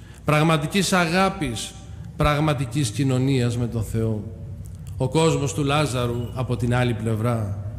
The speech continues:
είναι ο κόσμος του ανθρώπου, του απλού, του ανθρώπου ο οποίος αρκείται όχι απλώς στα λίγα, ακόμα και στα ψίχουλα, στα ψυχία τα πίπτοντα εκ της τραπέζης του πλουσίου.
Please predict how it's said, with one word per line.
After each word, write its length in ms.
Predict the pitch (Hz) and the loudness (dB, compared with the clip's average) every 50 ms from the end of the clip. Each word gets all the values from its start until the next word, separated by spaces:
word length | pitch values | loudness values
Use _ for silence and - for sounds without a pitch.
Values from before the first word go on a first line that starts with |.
| - - - - - - | -6 -6 -6 -6 -2 0
είναι 160 | - 196 202 190 | 2 4 4 4
ο 80 | 185 | 4
κόσμος 460 | - 202 202 202 190 185 190 180 - | 4 4 4 4 4 4 2 2 2
του 100 | - 190 | 2 2
ανθρώπου, 800 | 180 175 170 160 - 185 196 190 - - 165 143 127 123 123 - - - - - - - - | 2 4 2 2 2 2 2 2 2 0 -2 -2 -2 -2 -6 -8 -10 -12 -14 -14 -12 -8 -4
του 140 | - 160 143 | 0 2 2
απλού, 680 | 143 139 123 - 156 170 175 165 151 127 107 - - - - - - - - - - - | 2 0 0 0 2 2 4 4 2 0 -2 -4 -8 -10 -10 -10 -10 -10 -10 -8 -2 0
του 80 | 180 170 | 2 2
ανθρώπου 760 | 165 147 127 160 170 170 165 151 - 160 156 151 151 147 147 - - - - | 2 2 2 2 4 4 2 2 2 0 2 2 0 0 -2 -6 -10 -6 0
ο 80 | 175 | 2
οποίος 400 | 170 160 165 175 180 180 170 - | 2 2 4 2 2 2 2 2
αρκείται 540 | 180 170 160 151 - 190 190 165 - 180 175 | 2 0 0 0 0 0 0 0 2 2 2
όχι 240 | 170 180 180 180 214 | 4 2 2 2 0
απλώς 300 | 202 185 196 202 196 180 | 0 0 0 0 0 0
στα 180 | - - 180 170 | 0 0 0 2
λίγα, 540 | 170 170 170 165 139 127 113 101 95 - - - - - - - - - - - | 2 4 2 2 2 0 -2 -4 -6 -8 -10 -12 -12 -12 -12 -12 -12 -12 -10 -8
ακόμα 340 | - 127 - - 165 165 165 | -6 -4 -2 0 0 2 2
και 100 | 156 156 | 0 0
στα 260 | - - 156 135 127 | -2 -2 -2 -4 -4
ψίχουλα, 840 | - - - - 170 175 170 143 120 120 113 107 101 98 - - - - - - - - - | -4 -6 -4 0 2 2 2 2 0 -2 -4 -4 -4 -6 -8 -10 -12 -12 -14 -14 -14 -16 -14
στα 200 | - - 160 147 | -6 -2 -2 -2
ψυχία 600 | - - - 160 151 - - 180 190 180 170 - | 0 0 0 0 0 0 2 4 4 4 4 2
τα 140 | - 160 147 | 2 0 0
πίπτοντα 1040 | - - - 208 202 - - - 151 135 127 123 127 120 120 117 113 - - - - - | 0 -2 -2 -2 -2 -2 0 0 0 2 2 2 2 2 0 -2 -4 -6 -10 -16 -10 -6
εκ 140 | - 131 123 | -4 -2 0
της 160 | - 131 - | 0 0 0
τραπέζης 640 | - 135 127 123 - - 151 143 139 127 110 113 110 - | 0 0 0 0 0 0 2 2 4 2 2 0 -2 -4
του 120 | - 110 | -4 -4
πλουσίου. 580 | 110 117 113 110 - - - 135 123 113 104 | -2 -2 -2 -2 -2 -2 0 0 2 0 0